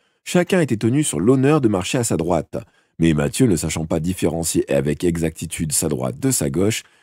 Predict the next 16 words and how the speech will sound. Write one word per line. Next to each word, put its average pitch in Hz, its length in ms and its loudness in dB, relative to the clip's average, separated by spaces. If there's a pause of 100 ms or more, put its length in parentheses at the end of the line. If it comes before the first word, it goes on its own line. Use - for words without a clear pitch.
(160)
descendit 202 400 2
du 123 120 0
mauvais 147 280 4
côté 113 280 2
et 156 60 4
provoqua 101 420 2
un 101 80 0
embouteillage, 76 840 0
tandis 92 220 0
que 80 120 0
les 73 160 0
adultes 82 360 -2
chuchotaient 127 600 0 (320)
sur 92 120 0
son 156 160 2
passage 85 600 0